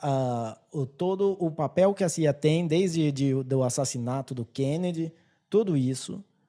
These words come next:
ãh, não seria de se surpreender que não só a cia sabe da existência de entidade demoníaca, como a própria cia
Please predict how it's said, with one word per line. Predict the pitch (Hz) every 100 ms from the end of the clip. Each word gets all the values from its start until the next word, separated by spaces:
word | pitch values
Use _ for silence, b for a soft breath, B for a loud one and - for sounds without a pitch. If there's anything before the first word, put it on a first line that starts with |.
| _ _ _ -
ãh, | 180 165 165 165 214
não | 220 277
seria | 311 - 185 214 220
de | 175
se | 175 147
surpreender | 131 143 139 123 120 165
que | 147 180
não | 208 294 277
só | 208 - 170 165 127 -
a | 135
cia | 123 - 151 135
sabe | - - 175 220 180 127 104 - _ _ _ _ _
da | 123 139
existência | 131 135 - 185 240 233 -
de | 135 135
entidade | 127 131 131 131 120
demoníaca, | 113 110 160 180 151
como | 185 262
a |
própria | 190 247 247 190
cia | 127 - - 254 202 131 147